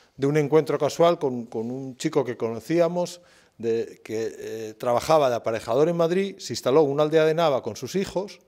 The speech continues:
ahora trabaja un día por semana en Madrid, eh, pero vive en la aldea, eh, tiene,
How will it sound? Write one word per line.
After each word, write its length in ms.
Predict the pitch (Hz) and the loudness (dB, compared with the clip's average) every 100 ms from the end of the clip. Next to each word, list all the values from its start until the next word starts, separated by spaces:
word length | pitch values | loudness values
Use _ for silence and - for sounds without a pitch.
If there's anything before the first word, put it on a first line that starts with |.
| _ _ _ _ _ - - - | _ _ _ _ _ -20 -6 2
ahora 180 | 151 | 2
trabaja 360 | 131 131 139 131 | 4 0 0 -2
un 120 | 135 | 0
día 180 | 156 147 | 0 2
por 140 | 143 | 0
semana 300 | 143 147 143 | -4 -4 -4
en 60 | 139 | -2
Madrid, 380 | 147 180 214 214 - _ _ _ _ _ | -2 -2 -4 -6 -20 _ _ _ _ _
eh, 720 | 127 123 123 123 123 120 113 _ _ | 0 2 4 4 2 0 -4 _ _
pero 200 | 131 123 | 2 2
vive 200 | 135 143 | 2 0
en 80 | 151 | 2
la 80 | 156 | 2
aldea, 480 | 175 202 196 196 - _ _ _ - - _ - | 2 2 2 -2 -12 _ _ _ -20 -20 _ -18
eh, 240 | 127 127 | -14 -12
tiene, 420 | - 160 160 - | 2 4 6 2